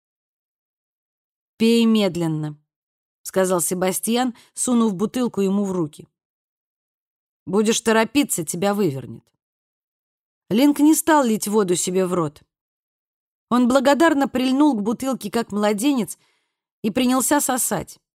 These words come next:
Когда он расправился с бутылкой, Себастьян дал ему вторую.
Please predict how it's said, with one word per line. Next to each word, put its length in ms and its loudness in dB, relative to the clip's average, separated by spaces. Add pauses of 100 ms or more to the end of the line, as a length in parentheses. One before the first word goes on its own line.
(920)
Когда 320 2
он 100 2
расправился 720 -2
с 60 -6
бутылкой, 480 0
Себастьян 600 0
дал 140 2
ему 280 0
вторую. 580 -4